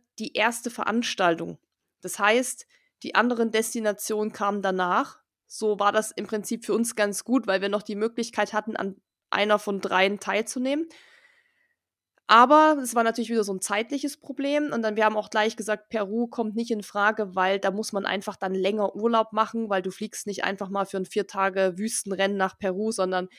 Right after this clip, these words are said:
da machst du dann irgendwie mal noch zwei Wochen Urlaub oder drei. Das heißt, das fiel dann raus für uns. Plus, ich war auch schon mal in Peru und dann war das natürlich so für mich,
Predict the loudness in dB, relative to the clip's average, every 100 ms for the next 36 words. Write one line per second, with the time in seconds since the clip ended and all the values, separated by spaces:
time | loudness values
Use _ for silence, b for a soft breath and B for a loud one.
0 | b b b -2 0 0 -2 -4 -2 -2
1 | -2 0 2 0 -2 -2 0 2 -2 -4
2 | -8 -2 2 6 6 4 0 -2 0 0
3 | 0 -2 _ _ _ _ _ -12 -2 0
4 | 0 -2 -8 -6 -2 0 2 2 0 0
5 | -2 -4 -2 0 -2 -4 -14 _ _ _
6 | _ _ _ _ 2 4 2 -6 -2 2
7 | 2 0 0 2 0 0 -2 -4 -2 0
8 | 0 2 2 2 0 -6 -8 -6 -6 -4
9 | -4 -4 -4